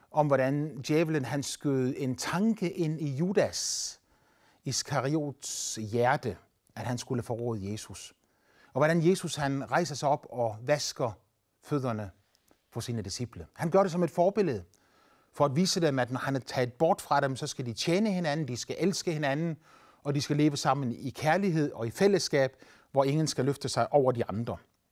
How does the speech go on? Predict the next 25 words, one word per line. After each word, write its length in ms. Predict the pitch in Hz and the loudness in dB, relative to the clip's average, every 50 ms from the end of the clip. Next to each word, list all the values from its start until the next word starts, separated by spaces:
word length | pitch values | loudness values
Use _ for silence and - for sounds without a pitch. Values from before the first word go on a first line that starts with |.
| _ _ _ _ _ _ _ _ _ - - - - | _ _ _ _ _ _ _ _ _ -16 -14 -8 -2
Det 80 | 135 | 2
er 40 | 143 | 2
ikke 140 | 165 147 170 | 4 6 6
et 60 | 160 | 6
udtryk 340 | 160 175 170 - - 143 - | 6 4 2 2 -2 -2 2
for, 160 | - 156 143 | 6 6 6
at 140 | 127 131 113 | 6 4 2
Jesus 260 | 156 151 - 160 - | -2 -2 -2 -6 -4
er 60 | 135 | -2
imod 260 | 120 123 131 135 131 | -2 0 0 0 2
lederskab. 560 | 120 127 160 208 214 - - - 123 113 107 _ _ - - - - _ _ | 2 6 6 6 6 4 0 -2 -2 -2 -4 _ _ -20 -20 -20 -20 _ _
Tværtimod, 500 | - - 139 139 151 156 156 170 185 175 | -4 2 2 4 4 4 6 6 6 6
for 120 | - - 127 | 4 2 -4
han 160 | 123 135 131 | -2 -2 -2
siger, 240 | - - - 156 151 | -2 0 0 0 0
"I 80 | 156 | 0
kalder 260 | 127 - 135 127 123 | -4 -4 -2 -2 0
mig 140 | 123 120 117 | 0 0 -2
herre 200 | 131 143 151 151 | 0 0 0 0
og 80 | 143 135 | 0 0
mester, 340 | 151 185 185 - - - 120 | 0 -2 -2 -2 -4 -4 -4
og 100 | 113 131 | -4 -4
I 20 | |
har 260 | 117 101 - 98 92 | -6 -4 -6 -8 -4
ret, 260 | - 190 202 _ - | -4 -4 -4 _ -14